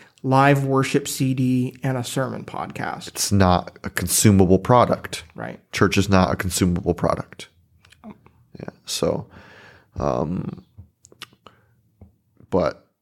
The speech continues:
Speaker 2: you know, yeah, I think that's the way that churches have,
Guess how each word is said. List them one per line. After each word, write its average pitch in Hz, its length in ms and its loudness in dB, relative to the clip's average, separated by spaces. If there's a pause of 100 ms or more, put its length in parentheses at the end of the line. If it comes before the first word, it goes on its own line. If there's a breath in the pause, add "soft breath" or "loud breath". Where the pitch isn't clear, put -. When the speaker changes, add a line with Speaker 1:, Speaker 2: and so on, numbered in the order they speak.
(120)
Speaker 2:
you 104 140 -2
know, 80 240 -6
yeah, 107 260 4
I 90 80 4
think 95 180 0
that's 98 240 0
the 101 100 2
way 92 160 2
that 85 180 -6
churches - 640 0
have, 87 540 -4